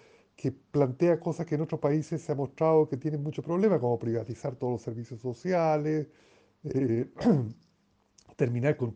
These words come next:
cualquier rol económico significativo del Estado.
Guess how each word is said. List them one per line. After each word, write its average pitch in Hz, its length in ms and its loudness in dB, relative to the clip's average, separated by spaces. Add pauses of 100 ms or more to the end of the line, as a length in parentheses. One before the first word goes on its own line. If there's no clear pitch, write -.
cualquier 135 420 -2
rol 147 320 2 (340)
económico 131 500 0
significativo 113 840 -2 (300)
del 110 200 0
Estado. 151 1000 4